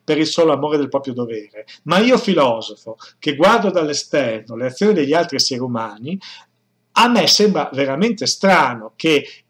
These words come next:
i ca-, i cattivi vengano premiati e i buoni vengano puniti,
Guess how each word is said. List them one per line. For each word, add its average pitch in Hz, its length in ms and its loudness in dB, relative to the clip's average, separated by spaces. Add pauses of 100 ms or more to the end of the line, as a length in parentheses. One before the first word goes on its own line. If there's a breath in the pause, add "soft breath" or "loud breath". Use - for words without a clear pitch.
(120)
i - 140 -8
ca-, 247 200 -2
i 202 100 -4
cattivi 170 500 2
vengano 147 580 2
premiati 139 720 -2
e 156 80 -6
i 131 80 -4
buoni 139 400 2
vengano 127 400 -10
puniti, 123 640 -12